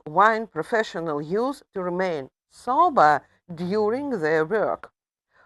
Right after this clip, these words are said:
One thing that always sort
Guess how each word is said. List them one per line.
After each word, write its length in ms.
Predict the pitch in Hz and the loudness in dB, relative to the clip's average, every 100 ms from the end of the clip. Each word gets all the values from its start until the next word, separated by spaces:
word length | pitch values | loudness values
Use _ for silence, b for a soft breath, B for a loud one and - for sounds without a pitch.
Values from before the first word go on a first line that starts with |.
| b | b
One 400 | 147 202 302 381 | -2 0 0 -2
thing 480 | - - 151 139 - _ _ - | -10 -10 -8 -10 -14 _ _ -12
that 280 | 160 208 - | 0 0 0
always 560 | - 233 294 226 156 - _ | 2 4 4 2 -4 -6 _
sort 460 | - 214 208 196 | -10 -4 -2 -2